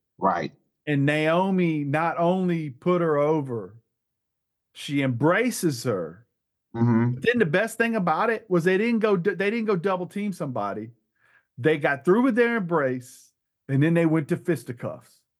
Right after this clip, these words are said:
Speaker 1: Right.
Speaker 2: You know, and it was perfect. That, that was perfectly done. And I thought the stretch run was great. I thought Bayley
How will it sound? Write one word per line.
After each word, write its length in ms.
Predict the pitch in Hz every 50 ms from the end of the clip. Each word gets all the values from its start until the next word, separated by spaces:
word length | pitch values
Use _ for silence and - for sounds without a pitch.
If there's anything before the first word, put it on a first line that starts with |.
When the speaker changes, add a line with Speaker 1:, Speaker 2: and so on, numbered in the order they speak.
| _ _ -
Speaker 1:
Right. 380 | 95 98 90 85 80 - - - _ _ _ _ _ _ _ _ -
Speaker 2:
You 80 | 160 165
know, 260 | 170 170 180 202 196
and 280 | 185 180 175 185 - - -
it 160 | 208 214 196
was 140 | 196 180 180
perfect. 580 | - - 240 262 262 262 - - 117 - - 151
That, 160 | 175 170 170
that 220 | 214 226 247 247
was 120 | 226 202 -
perfectly 680 | - - - 233 220 208 - 220 180 - 202 196 185
done. 460 | 160 160 190 190 190 180 165 135 110 - - _ _ - - -
And 120 | 185 170
I 60 | 165
thought 240 | 165 - 208 208 208
the 80 | 185 175
stretch 420 | - - 202 202 208 202 - -
run 300 | 190 202 202 202 202 196
was 120 | 190 170 156
great. 380 | - - 196 208 208 208 202 -
I 80 | 131
thought 300 | 127 175 175 160 139 127
Bayley 540 | 117 175 175 220 240 247 220 196 185 175 170